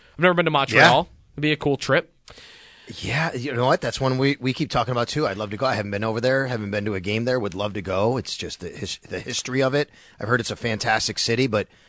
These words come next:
Speaker 2: for sure, I'd love to do that. It just, to go, to circle back to kinda, you know, dovetailing into the Sabres here.
Speaker 1: Yeah.
Speaker 2: It just takes so much of a luster off it sometimes because this team just can't get to where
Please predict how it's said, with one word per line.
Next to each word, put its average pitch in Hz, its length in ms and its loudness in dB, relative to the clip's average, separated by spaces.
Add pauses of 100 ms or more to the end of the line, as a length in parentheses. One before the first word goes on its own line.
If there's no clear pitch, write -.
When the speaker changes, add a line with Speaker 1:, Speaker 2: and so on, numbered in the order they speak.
(180)
Speaker 2:
for 123 120 -6
sure, 143 320 2
I'd 117 100 0
love 117 200 0
to 107 80 -2
do 120 140 2
that. 101 300 0
It 123 120 -4
just, - 300 -2 (580)
to - 360 -14
go, 143 140 0
to - 180 -8
circle 135 280 -2
back 127 200 2
to - 80 -12
kinda, 127 300 -2 (160)
you 123 80 -4
know, 104 100 -6 (360)
dovetailing 127 500 2
into 107 120 -4
the 98 60 -6
Sabres 131 460 -2
here. 95 340 -2 (100)
Speaker 1:
Yeah. 92 180 -2 (300)
Speaker 2:
It 131 100 -4
just - 200 0
takes - 240 2
so - 220 4
much 208 180 4
of 170 60 0
a 156 60 2
luster 156 400 2
off 110 140 0
it 107 60 -10
sometimes 120 440 -2
because 113 300 -4
this 123 140 -2
team 151 320 -2
just 107 300 -6
can't 123 380 -6
get - 220 -4
to 120 100 -6
where 110 420 -2